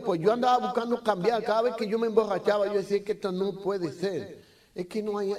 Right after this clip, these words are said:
tiene que haber algo más. Pero mi padre, mi papá por un lado, mi mamá por el otro, cada uno de los dos contribuyó a que yo fuera todavía más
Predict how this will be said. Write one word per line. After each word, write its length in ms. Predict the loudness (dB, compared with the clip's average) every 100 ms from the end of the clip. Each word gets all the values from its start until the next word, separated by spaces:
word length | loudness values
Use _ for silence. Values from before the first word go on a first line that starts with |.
| -4
tiene 200 | -4 -2
que 100 | -2
haber 160 | -2
algo 180 | -2 -4
más. 220 | -4 -6 -10 -18 -20 _ _ _ _ _
Pero 220 | -4 -2
mi 160 | -2 -4
padre, 500 | 0 0 2 -2 -2
mi 100 | -6
papá 600 | -4 -6 -2 -2 -2 -4
por 120 | -4
un 160 | -4 -2
lado, 280 | 0 0 -2
mi 100 | -4
mamá 320 | -4 -6 -4
por 160 | -4
el 60 | -2
otro, 360 | -2 -2 -6 -4
cada 260 | -2 -2
uno 260 | -2 -2 -2
de 100 | 0
los 180 | -2 4
dos 200 | 4 4
contribuyó 880 | 0 -2 -2 0 0 0 4 4 2
a 160 | -4
que 100 | -6
yo 200 | 0 -2
fuera 320 | 0 -2 0
todavía 340 | 0 0 0 -2
más 260 | 0 -2